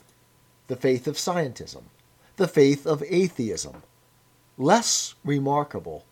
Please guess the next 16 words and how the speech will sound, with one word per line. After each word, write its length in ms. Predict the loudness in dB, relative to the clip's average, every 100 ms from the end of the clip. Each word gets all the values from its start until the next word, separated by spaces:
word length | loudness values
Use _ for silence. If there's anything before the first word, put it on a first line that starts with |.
| _ _ _ _ _
or 440 | 2 6 6 6 0 _ _ -8
more 640 | 4 8 12 12 8 0 _ -8
reasonable 800 | -4 -4 -4 -4 -8 -10 -12 -14 _ _ _ _ _ _ -2
than 180 | 0 0
faith 540 | 0 2 2 -2 -14 -4
in 120 | -2
an 140 | -2
eternally 800 | -2 -6 -2 -2 0 0 0 0
existing, 680 | -6 -8 -6 -6 -6 -8 -8 -14 _ _ _
transcendent 840 | -2 -2 0 -2 -2 -2 -6 -8 -16 _ _
creator? 560 | -6 -4 -4 -6 -14 -20 _ _ _ _ _ _ _ _ _ _ _ _ -6
"Sit 420 | 2 6 6 4
down 320 | 4 6 6
and 180 | 2 0
shut 520 | 0 -2 4 8 12
up," 420 | 12 10 6 -14